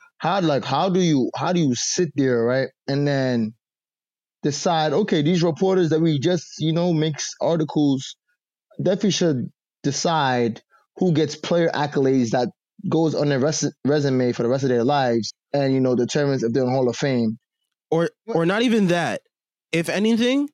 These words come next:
Speaker 2: if they wanna keep the voting the same, fine. Take away all the contract stipulations that have to do with these awards then. Take all of it away, because then it affects these players' bags. 'Cause
Speaker 1: That
Speaker 2: th-,
Speaker 1: too, bro.
Speaker 2: you have all these dummies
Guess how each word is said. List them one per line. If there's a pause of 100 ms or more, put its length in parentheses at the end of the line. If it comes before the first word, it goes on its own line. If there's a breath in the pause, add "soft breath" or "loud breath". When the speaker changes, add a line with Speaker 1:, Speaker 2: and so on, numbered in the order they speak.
(160)
Speaker 2:
if
they
wanna
keep
the
voting
the
same, (140)
fine. (280)
Take
away
all
the
contract
stipulations
that
have
to
do
with
these
awards
then. (500)
Take
all
of
it
away, (200)
because
then
it
affects
these
players'
bags. (640)
'Cause
Speaker 1:
That
Speaker 2:
th-,
Speaker 1:
too,
bro.
Speaker 2:
you
have
all
these
dummies